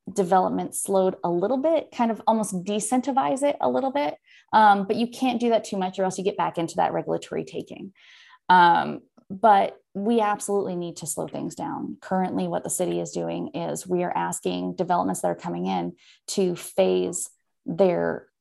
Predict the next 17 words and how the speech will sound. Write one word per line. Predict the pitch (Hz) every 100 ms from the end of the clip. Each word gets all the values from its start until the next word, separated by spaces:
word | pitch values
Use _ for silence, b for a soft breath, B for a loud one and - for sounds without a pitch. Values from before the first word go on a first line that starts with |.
| -
their | 196 175
approach. | 156 - - - - _ _ -
So | - 180
instead | 170 170 180
of | 175
putting, | 190 175 170 - _ _ -
you | 180
know, | 156
five | - 190 175
hundred | 175 175 170
houses | 175 175 180
down | 175 170
in | 160
a | 170 196
year, | 208 165 160 185 b b b 190
they're |
doing | 175 180 175 175 -